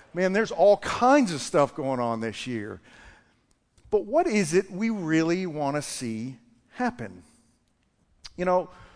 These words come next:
as most of you know, I used to work as a Fort Worth police officer. My last three and a half years of my career as a Fort Worth police officer, I worked at the training academy.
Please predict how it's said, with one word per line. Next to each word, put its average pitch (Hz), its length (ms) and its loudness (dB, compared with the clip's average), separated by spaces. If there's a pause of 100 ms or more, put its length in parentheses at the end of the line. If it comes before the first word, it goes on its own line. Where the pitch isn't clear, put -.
(600)
as 185 120 2
most 247 260 2
of 233 60 -2
you 226 80 2
know, 180 120 6
I 170 100 8
used 202 240 -2
to 220 80 -6
work 180 360 -2 (380)
as 147 200 -2
a 151 60 -2
Fort 175 160 -8
Worth 151 120 -8
police 135 260 -8
officer. 101 380 -8 (360)
My 139 100 -2
last 175 280 2
three 214 160 -2
and 214 60 2
a 202 40 2
half 208 160 2
years 190 360 -6
of 160 140 -6
my 170 160 2
career 165 380 -4
as 147 100 -6
a 143 60 -10
Fort 165 140 -8
Worth 139 80 -12
police 151 220 -8
officer, 139 300 -2
I 135 40 0
worked 151 260 -4
at 135 80 -8
the 135 80 -10
training 151 360 -4
academy. 107 500 -2